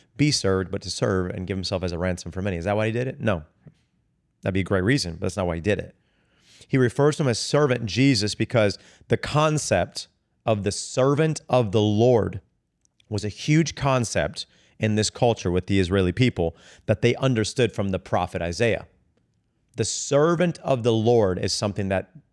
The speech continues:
the prophet Isaiah talks about in multiple chapters. Let me just look at Isaiah fifty-three. He talked about this. Isaiah fifty-three, verse eleven. "By his knowledge," his, capital H, meaning God's knowledge, "the righteous one,"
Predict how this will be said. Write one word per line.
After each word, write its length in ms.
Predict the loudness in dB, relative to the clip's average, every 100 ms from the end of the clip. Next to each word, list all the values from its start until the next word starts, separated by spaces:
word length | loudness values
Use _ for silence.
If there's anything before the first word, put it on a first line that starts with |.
| -10
the 80 |
prophet 300 | -2 0 2
Isaiah 240 | 2 4 2
talks 240 | 2 -2
about 180 | 0 0
in 60 | 2
multiple 260 | 0 -2
chapters. 440 | 0 0 0 -4 -2
Let 80 |
me 80 | -2
just 180 | -4 -6
look 120 | -4
at 200 | -4 -6 _ _ _
Isaiah 460 | -6 0 2 2 0 _ _ _
fifty-three. 680 | -6 -6 -6 0 2 0 -4 _ _
He 100 | -6
talked 260 | -2 -2 -2
about 180 | -6 -6
this. 220 | -12 -14 _ -4
Isaiah 240 | 0 0
fifty-three, 320 | -2 -10 -6
verse 240 | -2 -2 -2
eleven. 380 | -4 -4 -8 -12 _ _ _ _ _ _ -20 -14
"By 640 | -8 0 2 4 2 2 -2 _ _ _ _ _
his 460 | 0 4 4 4
knowledge," 460 | 2 2 2 -2 -6
his, 340 | 2 4 4 0
capital 520 | -2 0 -2 -4 _ -2
H, 320 | 0 0 -2
meaning 400 | -4 -4 -6 -4
God's 360 | -2 2 0 0
knowledge, 480 | 0 0 -4 -8 -20 _ _ _ _ _ _ _ _ _ _
"the 180 | 2 4
righteous 720 | 4 4 4 4 0 -2 -2
one," 300 | -4 -6 -8